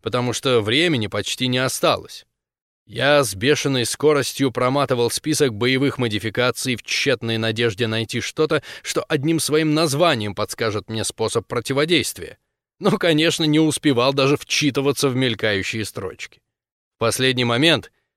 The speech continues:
в череде серых, белых и зелёных названий,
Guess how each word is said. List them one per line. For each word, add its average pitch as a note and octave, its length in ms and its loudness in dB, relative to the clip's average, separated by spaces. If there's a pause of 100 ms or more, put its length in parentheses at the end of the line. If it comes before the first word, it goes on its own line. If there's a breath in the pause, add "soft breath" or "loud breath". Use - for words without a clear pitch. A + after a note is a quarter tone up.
(140)
в - 40 -14
череде B2 380 2
серых, C#3+ 540 2
белых C3+ 540 2
и B2+ 80 0
зелёных B2+ 500 0
названий, D#3+ 580 -2